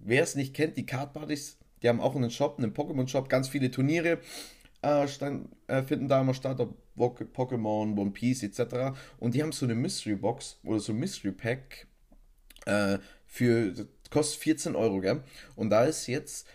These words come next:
gezogen worden der Chase, und zwar ein Base-Set-Booster. Ist auch ziemlich geil. Auch mal G G an denjenigen, der das gezogen hat. Und dann haben wir noch einen geilen Pull aus der Community von Magic Mike,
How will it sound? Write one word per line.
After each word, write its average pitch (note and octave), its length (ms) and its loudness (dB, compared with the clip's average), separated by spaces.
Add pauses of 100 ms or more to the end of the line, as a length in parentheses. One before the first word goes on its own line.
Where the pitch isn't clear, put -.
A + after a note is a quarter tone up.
(100)
gezogen D3+ 520 0
worden D#3 500 -2
der G#2+ 180 0
Chase, - 580 -2
und A#2 220 -2
zwar B2 400 -2
ein A2+ 420 -4 (260)
Base-Set-Booster. A2 1120 -4
Ist - 220 -12
auch - 180 2
ziemlich - 360 -8
geil. F#2+ 180 -2
Auch A#2+ 120 2
mal C#3+ 180 -2
G A#2+ 160 -12
G C3+ 260 -2
an G#2+ 100 0
denjenigen, F3 540 -4 (420)
der G#3+ 120 0
das A#2 160 -4
gezogen C3+ 440 -2
hat. - 240 -6
Und F3 140 -2
dann C#3 140 2
haben C#3+ 100 2
wir D3+ 60 4
noch B2+ 140 2
einen A2+ 260 0
geilen D#3 480 0
Pull G3 400 -4 (420)
aus A#2+ 520 4
der A2 100 0
Community D3 640 0
von G#2 340 0
Magic A#2+ 400 0
Mike, A2+ 340 -4